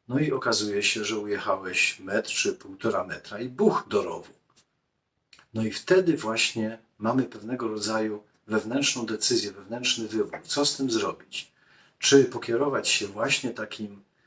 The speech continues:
e, mechanizmem obronnym, który nam powie, no jeśli po tym, kiedy usiadłem na rowerze pierwszy raz, nie potrafię ujechać przynajmniej do końca ulicy,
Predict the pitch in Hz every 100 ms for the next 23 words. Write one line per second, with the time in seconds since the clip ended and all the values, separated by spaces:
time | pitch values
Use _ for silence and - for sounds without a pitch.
0 | _ _ 104 101 95 98 - 117 135 123
1 | 113 - 101 113 135 143 113 104 - 113
2 | 107 104 113 104 101 - _ _ 123 139
3 | - - 110 123 - - 107 117 113 -
4 | _ _ _ 101 98 - 98 110 - 120
5 | 110 104 98 95 98 101 117 104 95 104
6 | 98 - 101 95 95 110 113 92 - 135
7 | 135 117 110 110 110 104 - - 104 113
8 | 104 - 117 110 104 - 117 139 - 110